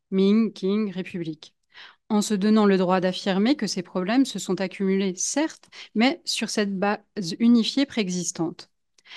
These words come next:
Pour le citer de nouveau dans la traduction de Loon, « Au moins depuis la dynastie Song,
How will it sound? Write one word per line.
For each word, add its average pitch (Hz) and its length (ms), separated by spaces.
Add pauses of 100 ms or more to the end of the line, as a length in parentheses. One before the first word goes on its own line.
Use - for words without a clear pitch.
(340)
Pour 285 140
le 339 80
citer 294 380
de 240 80
nouveau 269 500
dans 202 140
la 185 100
traduction 185 480
de 220 120
Loon, « 294 320 (560)
Au 269 100
moins 311 260
depuis 240 280
la 202 140
dynastie 196 560
Song, 247 480